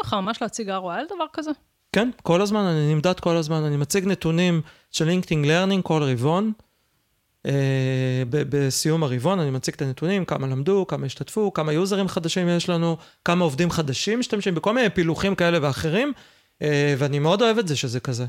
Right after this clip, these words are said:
Speaker 1: אבל מה, ברמת ה-, מה, אוקיי, אז עשו, נו ו-?
Speaker 2: מה, ב-, ב-, ברמת האפקטיביות?
Speaker 1: חמישים אחוז מהעובדים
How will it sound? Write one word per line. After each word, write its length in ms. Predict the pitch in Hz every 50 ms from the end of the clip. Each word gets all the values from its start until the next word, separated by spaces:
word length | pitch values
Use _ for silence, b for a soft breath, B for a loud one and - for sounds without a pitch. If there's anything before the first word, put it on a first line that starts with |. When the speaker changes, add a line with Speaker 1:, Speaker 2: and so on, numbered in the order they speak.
| - - -
Speaker 1:
אבל 220 | 220 175 202 208
מה, 200 | 208 220 269 247 196 170
ברמת 380 | 185 175 185 196 208 214 -
ה-, 80 | 240 226
מה, 220 | - 202 208 214 226 -
אוקיי, 320 | 220 226 - 214 185 170 170
אז 80 | 175
עשו, 280 | 202 - - 269 220 165 - _ -
נו 260 | 262 226 202 208 214 185
ו-? 120 | 175 185 185 185 _ _ _ _ _ _ _ _ _ _ _ _ _ _ _ _ _ _
Speaker 2:
מה, 180 | - 151 151 127
ב-, 160 | - 143 147
ב-, 200 | 160 143 123 156 - -
ברמת 380 | 131 143 127 127 131 147 165 -
האפקטיביות? 280 | 190 151 - - 247 233
Speaker 1:
חמישים 360 | 233 185 160 - 330 359 359
אחוז 320 | 277 208 214 277 294 285
מהעובדים 500 | 262 277 254 220 196 190 214 240 247 240